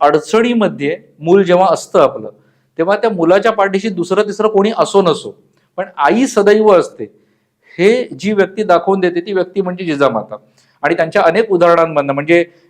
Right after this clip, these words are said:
जेव्हा पन्हाळगडावर राजे अडकले होते आणि त्यावेळेस नेतोजी पालकरांनी प्रचंड म्हणजे चिकाटीची झुंज द्यायचा प्रयत्न केला, म्हणजे त्यांनी, पण सिद्धी जोहर तो इतका जिद्दी होता की तो काही तो वेढा सोडायला तयार नाही, आणि तो वेढा सोडायला तयार नाही, मग नेतोजींनी तिकडे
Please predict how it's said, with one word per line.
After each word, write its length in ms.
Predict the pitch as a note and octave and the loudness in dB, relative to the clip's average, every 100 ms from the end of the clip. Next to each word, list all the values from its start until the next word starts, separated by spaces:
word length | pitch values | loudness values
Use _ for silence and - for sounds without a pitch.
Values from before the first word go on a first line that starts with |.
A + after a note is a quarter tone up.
| - | 0
जेव्हा 200 | D#3 F#3 | 2 2
पन्हाळगडावर 680 | D3+ D3+ F#3 G3+ F#3+ G3+ G#3 | 0 2 2 2 4 4 4
राजे 260 | F3 D#3 F#3+ | 2 2 2
अडकले 360 | D#3+ E3 E3 | 2 2 4
होते 320 | D3+ C3+ G#2 - _ _ _ _ | 4 2 -4 -18 _ _ _ _
आणि 180 | C#3 F#3 G3 E3 | -8 -8 -6 0
त्यावेळेस 640 | F3+ G3 G3 A3 A3 - | 2 4 4 2 0 -10
नेतोजी 400 | D3 D3 F#3 F#3+ | -6 -2 -2 -2
पालकरांनी 540 | G#3+ F3 F3+ F#3+ F#3+ G#3 | 0 0 2 0 0 -2
प्रचंड 440 | F3+ F3+ G#3 G3 | 0 0 0 -2
म्हणजे 200 | F3+ F3 | -2 -4
चिकाटीची 600 | F3+ F3 F#3+ G3 G#3 G#3 D#3 | -2 0 0 0 -6 -8 -8
झुंज 200 | E3+ F3 | 0 2
द्यायचा 260 | F3 E3 | 4 2
प्रयत्न 360 | E3+ D3+ D3 D#3 | 2 0 0 -4
केला, 280 | D3+ A2 F#2+ - _ _ C#3+ | -2 -2 -2 -6 _ _ -4
म्हणजे 140 | E3 | 0
त्यांनी, 500 | D#3+ E3 F#3 F#3 - _ - | 0 -2 -6 -10 -14 _ -2
पण 120 | E3 | -2
सिद्धी 340 | D3+ C#3+ G3 | -2 -2 -2
जोहर 300 | F#3 F3+ E3+ | 4 4 4
तो 140 | F3+ E3+ | 2 -4
इतका 280 | D3+ - G3 | -4 -4 -2
जिद्दी 320 | D#3+ D#3+ F3 | -2 0 2
होता 300 | D3+ - G2 - _ _ _ _ | 4 2 -8 -12 _ _ _ _
की 80 | F3 | -6
तो 200 | F3 F#3 | 0 0
काही 160 | G3+ G3 | 2 2
तो 80 | F#3+ | 4
वेढा 260 | E3+ F#3 | 4 4
सोडायला 340 | F#3+ F3+ F3+ G3 - | 2 2 4 2 2
तयार 300 | D3 E3 D3+ | 2 2 0
नाही, 160 | A#2+ - _ _ _ - | -4 -12 _ _ _ -6
आणि 140 | C#3+ F3+ | -4 -2
तो 300 | - A3 A3 | 2 4 6
वेढा 200 | G#3 G3+ | 4 2
सोडायला 300 | F#3+ F#3+ F#3+ | 2 2 2
तयार 220 | F3+ F3+ | 2 2
नाही, 120 | F3+ | -2
मग 120 | F#3 E3+ | -4 -4
नेतोजींनी 400 | - F3+ G3 G3 | -2 -2 -2 -2
तिकडे 400 | F#3+ G3 G3+ | 0 0 0